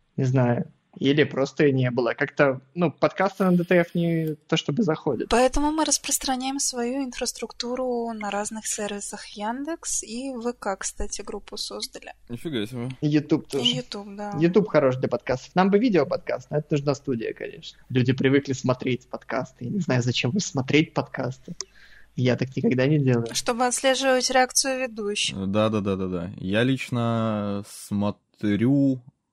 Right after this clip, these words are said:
Speaker 3: э, слушаю, я не знаю, но это, наверное, подкаст скорее кинологов у «Стопгейма».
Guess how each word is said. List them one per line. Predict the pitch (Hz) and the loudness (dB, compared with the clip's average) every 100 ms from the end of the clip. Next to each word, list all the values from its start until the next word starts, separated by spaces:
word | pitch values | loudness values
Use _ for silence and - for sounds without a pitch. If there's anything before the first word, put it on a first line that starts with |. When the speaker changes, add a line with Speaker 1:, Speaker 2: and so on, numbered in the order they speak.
| _ | _
Speaker 3:
э, | - 50 69 - | -12 -10 -10 -8
слушаю, | 110 110 - 95 | -6 -6 0 2
я | 117 | 4
не | 139 | 2
знаю, | 143 104 87 | 2 2 0
но | 90 120 | 0 0
это, | 123 | 0
наверное, | 117 120 117 107 | 2 2 2 2
подкаст | 95 101 - 139 185 | 0 -2 0 0 0
скорее | - - 90 87 82 - _ | -8 -8 -4 -2 -2 -6 _
кинологов | 135 135 107 87 85 - | 2 4 4 2 -2 -6
у | 71 | -14
«Стопгейма». | - 87 87 80 71 - | -6 -6 -4 -6 -6 -10